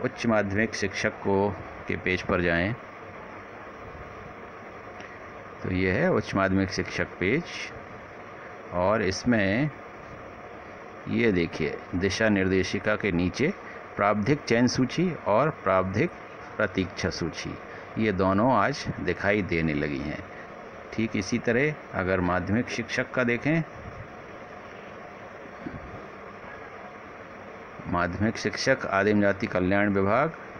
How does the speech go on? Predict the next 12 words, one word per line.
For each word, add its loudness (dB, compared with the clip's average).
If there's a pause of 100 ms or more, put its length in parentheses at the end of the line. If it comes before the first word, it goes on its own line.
इसमें 0
भी 4
देखिए, 2 (4000)
यहाँ 4
भी 4
सबसे 2
नीचे 2
प्रावधिक 2
चयन 2
सूची 0
और 4
प्रावधिक 2